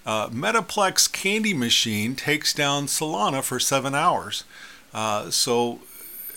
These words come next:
on May first, botting on the Metaplex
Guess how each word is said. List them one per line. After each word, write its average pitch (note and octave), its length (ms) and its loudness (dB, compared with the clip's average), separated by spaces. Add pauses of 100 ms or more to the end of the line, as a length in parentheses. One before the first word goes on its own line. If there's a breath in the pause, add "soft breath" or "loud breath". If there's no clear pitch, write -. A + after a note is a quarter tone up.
(240)
on B2+ 220 -2
May C#3+ 160 2
first, B2 760 2
botting C3+ 480 4
on A#2 180 -2
the A2 100 -2
Metaplex C#3 760 0